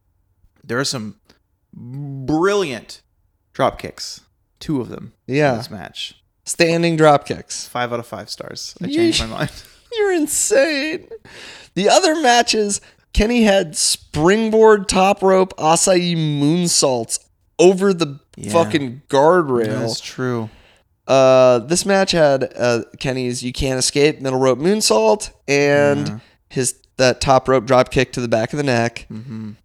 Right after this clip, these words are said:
Speaker 2: Okada hit an elbow.
Speaker 1: Yeah, I
Speaker 2: It
Speaker 1: think
Speaker 2: was less flippy than the other
Speaker 1: it
Speaker 2: ones.
Speaker 1: was.
Speaker 2: It was definitely less.
Speaker 1: It was. I think I'll stick with my score, though.
Speaker 2: Five.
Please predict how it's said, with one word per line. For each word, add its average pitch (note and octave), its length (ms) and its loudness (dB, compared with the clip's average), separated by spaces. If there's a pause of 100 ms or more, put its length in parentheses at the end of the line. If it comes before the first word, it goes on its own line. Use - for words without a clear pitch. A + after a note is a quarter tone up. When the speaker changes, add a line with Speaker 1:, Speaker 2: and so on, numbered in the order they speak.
(180)
Speaker 2:
Okada A#2+ 400 0
hit B2+ 160 0
an C3+ 120 -4
elbow. A2+ 540 -2 (640)
Speaker 1:
Yeah, D3 360 -8
I - 40 -8
Speaker 2:
It B2 60 -10
Speaker 1:
think - 180 0
Speaker 2:
was G4 180 2
less B3 260 -2
flippy E3 400 0
than A#2 200 -4
the G#2 140 -8
other A2 120 -8
Speaker 1:
it A2 100 -10
Speaker 2:
ones. A2 300 -6
Speaker 1:
was. F#2+ 160 -6
Speaker 2:
It D3+ 100 -2
was E3 140 -6
definitely B2 640 -4
less. F#2+ 460 -10
Speaker 1:
It F#2+ 60 -8
was. F#2 280 -6
I G#2+ 40 -18
think C#3 200 -8
I'll C3 100 -14
stick - 360 -10
with A2 100 -14
my G2 120 -14
score, - 420 -12
though. G2+ 240 -10
Speaker 2:
Five. G#2 400 -2